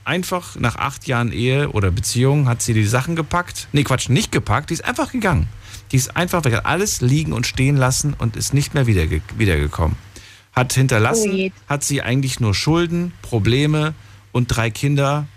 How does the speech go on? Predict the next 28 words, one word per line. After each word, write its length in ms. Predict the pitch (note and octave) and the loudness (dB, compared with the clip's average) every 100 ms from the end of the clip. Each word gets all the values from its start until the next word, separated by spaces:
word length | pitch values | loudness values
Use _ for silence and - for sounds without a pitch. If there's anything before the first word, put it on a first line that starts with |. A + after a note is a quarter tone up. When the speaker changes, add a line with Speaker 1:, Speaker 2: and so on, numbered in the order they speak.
| - - - _ _ _ | -20 -20 -20 _ _ _
Speaker 1:
ähm, 440 | A2+ A2+ A2 A2 A2+ - - _ | 0 2 2 0 -2 -10 -20 _
sechs, 440 | G#2 C3 - - | 0 0 -2 -6
zwölf 320 | - B2 A2+ A#2 | -4 0 0 2
und 80 | |
Speaker 2:
Das 80 | G#2 | 0
Speaker 1:
dreizehn. 380 | E2 E2 - C#2 - - - _ _ _ _ _ _ - - _ _ _ - | 0 -2 -4 -6 -10 -20 -20 _ _ _ _ _ _ -6 -6 _ _ _ -4
Speaker 2:
Das 200 | G#3 F#3+ | -2 -2
finde 340 | - A3 A3 | -4 0 0
ich 120 | G3+ G#3 | 0 -2
nicht 200 | G3 G#3+ | 0 0
in 120 | G3+ | 0
Ordnung, 440 | F#3+ F#3+ - F#3+ | 0 -2 -2 -2
grad 320 | F#3+ G3 G#3 | -2 -2 -4
wegen 240 | G#3+ G#3 G3+ | -4 -6 -6
den 160 | G3 | -8
Kindern. 640 | F#3+ A3+ G#3+ F#3+ F3+ F#3 F#3 - _ _ _ _ _ _ _ _ _ _ _ _ _ _ _ _ _ _ _ _ _ _ _ _ _ | -4 0 0 0 0 -2 -4 -14 _ _ _ _ _ _ _ _ _ _ _ _ _ _ _ _ _ _ _ _ _ _ _ _ _
Speaker 1:
Okay. 260 | C3 - - - - - _ _ _ - - - - - - - | -2 0 -6 -10 -18 -20 _ _ _ -12 -10 -8 -10 -10 -14 -2
Speaker 2:
Ja. 520 | - A3+ G3+ G3 F#3+ - - - _ | 2 4 4 2 -2 -10 -20 -20 _
Speaker 1:
Ja, 320 | C#3 A2+ E2+ D2 | 2 2 0 0
was 160 | C3+ D#3 | 0 0
hast 120 | G#3 | 0
denn 60 | A3 | 0
du 100 | B3+ | 0
für 80 | A3+ | 0
ein 60 | |
Thema 180 | D#3+ D3+ | 2 2
mitgebracht, 500 | B2 A2+ A2+ G#2 F2 | 0 -2 -2 0 0
Claudia? 380 | - E2+ C#2+ - | 0 2 2 -2